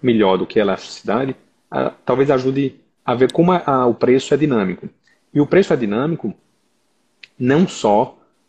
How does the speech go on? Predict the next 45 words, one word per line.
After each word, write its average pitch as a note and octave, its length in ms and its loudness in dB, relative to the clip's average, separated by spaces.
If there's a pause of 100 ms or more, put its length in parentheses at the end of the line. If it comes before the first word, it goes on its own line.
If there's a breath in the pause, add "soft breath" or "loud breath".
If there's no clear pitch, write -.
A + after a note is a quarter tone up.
(240)
quando C3 200 2
a - 20 4
gente B2+ 220 -2
tem A#2+ 240 0
um B2+ 60 -4
choque - 400 -2
de B2 60 2
oferta, A#2+ 420 -2
um B2 80 -4
choque - 280 -4
de B2 60 -6
demanda, G#2+ 300 -2
uma G#2 100 -2
variação A2+ 460 -2
brusca A2+ 340 -2
na G2+ 80 -2
oferta G2+ 540 -4 (300)
ou C3+ 100 0
uma C3 60 0
variação B2+ 360 0
brusca A#2+ 300 -2
na B2 100 0
demanda. G#2+ 520 -2 (580)
Mesmo F3+ 340 2
dentro G#2+ 560 0 (220)
do G#2+ 120 -4
mesmo, A#2+ 560 0 (520)
ah, F#2 200 -4
da G#2+ 100 -4
mesma A#2 180 0
estrutura A2+ 580 0
de G2+ 60 2
oferta F2+ 300 -4
e - 20 -12
demanda, A#2+ 260 0
a - 20 2
gente C3+ 160 -4
pode D3 180 -2
ter C#3+ 80 0
variações, A#2 840 -4 (500)
ah, G2 480 -4 (760)
sem - 260 0
mudar C3 480 0
a C#3 100 -4
curva, A2 500 -2